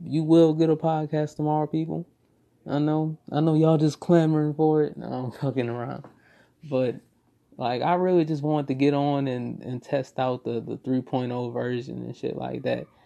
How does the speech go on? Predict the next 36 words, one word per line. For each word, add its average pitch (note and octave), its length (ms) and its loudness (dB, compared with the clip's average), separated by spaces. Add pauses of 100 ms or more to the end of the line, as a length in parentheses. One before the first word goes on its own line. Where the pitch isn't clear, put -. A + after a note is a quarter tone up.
(240)
And, C3 360 0 (1300)
and C3 300 0
I'm C#3 180 4
gonna D3 80 2
try C#3 240 2
to C3+ 60 0
get, C#3 300 2 (320)
I'm C#3+ 100 -6
gonna C3 120 -2
try C3 260 0
to B2+ 60 -10
do C#3 220 4
a, B2+ 60 2
a, B2+ 460 -4
a C3 80 -12
podcast B2+ 600 -2
with - 120 -8
Eli B2+ 480 0
at B2 140 -8
some B2 220 -10
point. B2+ 360 -6 (420)
If A#2+ 120 6
y'all C3 260 8
don't B2+ 300 2
know B2 300 2
his, A#2+ 320 0
uh, A#2+ 460 0
thing, B2+ 340 -2 (460)
uh, B2 240 0
I B2+ 40 -4
got, B2+ 340 -2 (500)
I, - 260 -4 (180)
I B2 100 -2
posted C3+ 540 2
his, B2+ 280 0
uh, - 460 -6